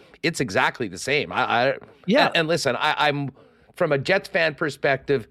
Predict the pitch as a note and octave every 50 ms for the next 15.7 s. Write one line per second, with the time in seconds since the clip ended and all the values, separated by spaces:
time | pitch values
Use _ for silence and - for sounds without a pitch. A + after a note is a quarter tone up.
0 | - - - _ _ _ _ _ _ _ _ - - - - E3 D#3+ - - C#3+
1 | C3+ C3 B2+ A#2 C3 B2 A2 - - - - C3 B2+ C#3+ C#3 - - - C#3+ G2+
2 | F#2 B2+ C3 B2+ B2 B2 - B2+ A#2 - - - D3+ - - C#3+ C#3 C3+ A#2+ A#2+
3 | C3+ D3 C#3 C3+ A#2+ G2 - - A#2 A#2 A#2+ B2+ C#3 C3 A#2 G2+ F2+ F2 F2 -
4 | - A2 A2 G#2 G2 A2+ G#2 F2 - - C3 B2+ A#2 - - B2+ A2+ A2 A#2+ A2+
5 | G#2+ B2 A#2 A2 - A2+ G2 - G#2 A2 A2 G2+ - - - - - A#2+ A#2 A#2
6 | G#2 F2+ F#2 F2 E2+ - - A#2 A2 - - _ _ - - - _ _ - -
7 | C3 C3 D3 E3+ E3 B2+ - - B2 - - - C3+ B2+ B2 A#2+ G#2+ G2+ G2 -
8 | A2 G2+ G2 F#2+ - G2 G2+ G2+ G#2 F#2+ G2 F2 F#2 F2+ E2+ E2 - - A2 G2
9 | - - - - - F2+ E2+ E2 - - G2+ F#2 F2+ F2 E2 - - D#2+ D#2 -
10 | - - A2 F#2 D#2+ D#2+ E2 F2 F#2 G2+ G#2 B2 C3 B2 A#2+ A#2+ A#2+ - - A#2
11 | A#2 G#2 - A#2 A2 G#2+ - - A#2+ A#2 A2+ A2 G#2+ G#2 F2 G#2 G#2 G2+ G2+ G#2
12 | G2 - - - - - F3 F#3 E3+ - G3+ F3+ C#3 D3 C#3 D3 C#3+ - - C#3
13 | A2+ - - B2 - D3+ C#3 C#3 C#3+ C#3+ C3+ A#2 - - D#3 C#3 B2+ A2+ A2 E3+
14 | F3 D#3 D#3 - E3+ F#3 F3+ - F3+ F3+ F3 E3+ D3 E3 E3+ D3+ - D#3+ D3 B2
15 | - - C#3+ C#3 C3+ C3 A#2 B2+ C3+ B2+ A#2+ G#2+ -